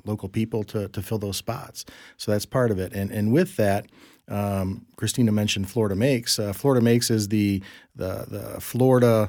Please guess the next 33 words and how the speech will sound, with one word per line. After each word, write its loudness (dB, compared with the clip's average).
uh, -12
M 4
E 0
P 0
representative, -2
the -6
Manufacturing -4
Exten-, -8
Extension -4
Partnership -6
for -6
Florida. -10
So, -4
uh, -10
what -6
Florida 0
Makes 4
does 6
is 2
they 4
bring 4
together, 4
I -2
think -8
there's -2
fourteen 2
different 0
regional 0
manufacturing -4
associations -6
throughout -8
the -16
state. -14